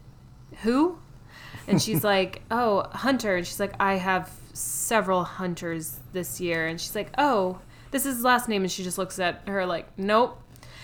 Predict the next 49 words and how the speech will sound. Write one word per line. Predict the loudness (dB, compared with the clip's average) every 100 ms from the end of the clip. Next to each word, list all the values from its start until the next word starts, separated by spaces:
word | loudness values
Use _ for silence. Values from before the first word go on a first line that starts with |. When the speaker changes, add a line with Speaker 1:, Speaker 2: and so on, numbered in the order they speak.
| -16 -2
Speaker 1:
And | 4 8
then | 8 6 2
she's | -4 -4 0
like, | 0 0
"I | -2 0
just | 0 2
wanna | 2
know | 4 4
why | 4 4
he | 4
got | 4 4
a |
C." | 2 -2 -4 -2 -2 -4 -8 -20 -18 -8
And | -4
she's | -2 0
like, | 0 6
"Well, | 10 10 10 4 -16 -20 -18 -6 6
uh, | 8 10 8
you | 8
want | 8
a | 8
B? | 8 8 8 6 -4
Here | 4 6
you | 6
go." | 6 8 6 4 -6 6
Speaker 2:
Yeah. | 8
Speaker 1:
And | 8
she's | 8 6
like, | 8
Speaker 2:
<laughs> | 8
Speaker 1:
"Wait, | 8 6 2
that's | 0 2
not | 4
what | 6
I | 4
came | 2 0
here | 2 0
for." | 0 2 4 6 4 -2 -14 -14
She's | -10 0
like, | 2
"I | 4
wanna | 4 4
know | 6 6
why." | 6 6
And | 6 4
she's | -2 0
like, | 0 0
"Listen, | 2 2 4 2
lady, | 2 2 2 2 0